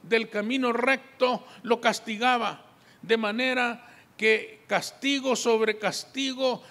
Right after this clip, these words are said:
impidieran que él torciera su camino en la vida. El ayo era entonces, hermanos, una figura que implicaba una cierta forma de esclavitud, de sometimiento no voluntario,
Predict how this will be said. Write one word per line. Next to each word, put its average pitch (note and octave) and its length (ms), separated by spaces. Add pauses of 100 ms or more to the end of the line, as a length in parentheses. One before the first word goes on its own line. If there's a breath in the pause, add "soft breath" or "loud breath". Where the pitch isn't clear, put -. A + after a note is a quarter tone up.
(120)
impidieran A#3 840
que G#3 320
él A#3+ 340
torciera G3 720
su F3+ 200
camino F#3+ 580
en F#3 160
la E3+ 80
vida. D3 400 (680 loud breath)
El A#2 200
ayo A3+ 320
era A#3 220
entonces, A3 600
hermanos, G3+ 500
una A3 240
figura A3 720 (420 loud breath)
que A3+ 140
implicaba A3+ 1080
una B3 260
cierta A#3+ 500
forma A#3 460
de G#3+ 80
esclavitud, F#3+ 920 (320 loud breath)
de G#3+ 180
sometimiento A#3 1120
no A#3+ 280
voluntario, A#3+ 1160